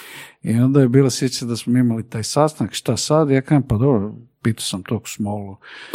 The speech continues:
tog vlasnika, „Šta, šta sad da radimo?” Samo su mi rekli, „Good luck.” <laughs> I kažem, „Čekaj, treba napraviti najveći događaj ikad viđen, sve, a imamo mjesec dana i moramo pokriti cijelu Hrvatsku.” I oni su ti rekli, „Go,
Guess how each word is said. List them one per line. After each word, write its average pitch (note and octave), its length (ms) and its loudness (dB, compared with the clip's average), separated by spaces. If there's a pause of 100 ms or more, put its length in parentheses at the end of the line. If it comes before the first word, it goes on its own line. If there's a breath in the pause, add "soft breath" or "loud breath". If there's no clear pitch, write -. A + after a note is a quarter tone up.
(140)
tog A2 120 -2
vlasnika, B2+ 400 2
„Šta, - 240 -6
šta - 260 -2
sad C3+ 200 2
da C3 120 2
radimo?” G#2+ 500 0
Samo E3 260 2
su D3+ 160 0
mi C#3+ 120 6
rekli, C3+ 300 2
„Good B2 300 4
luck.” A2+ 340 0 (520 loud breath)
<laughs> A5 400 -2
I - 240 4
kažem, F#3+ 340 6 (680 loud breath)
„Čekaj, D3+ 300 6
treba G3 320 6
napraviti F3+ 460 2
najveći F#3 480 0
događaj D3 880 2
ikad C#3+ 360 2
viđen, F3+ 520 6
sve, F#3+ 560 6
a D#3+ 40 4
imamo D#3+ 380 4
mjesec D#3+ 520 2
dana E3 400 6
i D#3 40 8
moramo D#3+ 320 4
pokriti D3+ 460 0
cijelu D3+ 280 0
Hrvatsku.” D#3 560 0
I - 20 10
oni D3 140 10
su - 160 -8
ti C#3 100 0
rekli, C3+ 320 -2
„Go, C#3 480 2